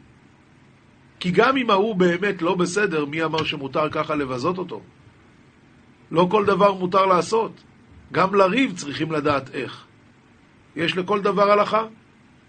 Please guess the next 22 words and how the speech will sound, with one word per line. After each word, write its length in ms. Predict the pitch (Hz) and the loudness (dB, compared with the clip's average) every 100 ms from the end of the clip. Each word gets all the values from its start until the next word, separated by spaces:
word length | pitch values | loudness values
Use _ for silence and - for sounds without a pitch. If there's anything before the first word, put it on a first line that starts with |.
| _ - | _ -8
שאל 220 | 208 214 | -2 0
את 100 | 180 | 2
הרב, 260 | 160 123 | 0 0
אם 120 | 135 147 | -4 -2
הרב 220 | 165 180 | 0 2
יגיד 200 | 175 180 | 2 0
לך 180 | 156 127 | -4 -4
שזה 120 | 165 | -6
מה 100 | 165 | -6
צריך 180 | 165 160 | -8 -6
לעשות, 280 | 135 131 | -6 -4
תעשה. 340 | 147 160 202 254 - - - - | -2 -2 2 2 2 -10 -14 -6
אבל 220 | 139 147 | 0 0
אם 100 | 147 | 2
הרב 260 | 160 185 | 2 2
לא 120 | 185 180 | 4 4
אמר 220 | 180 269 | 4 2
לך, 160 | 226 | 0
אז 160 | 147 131 | -4 -2
למה 180 | 160 180 | 0 0
אתה 120 | 180 | 0
עושה? 360 | 165 - 240 | -2 0 -2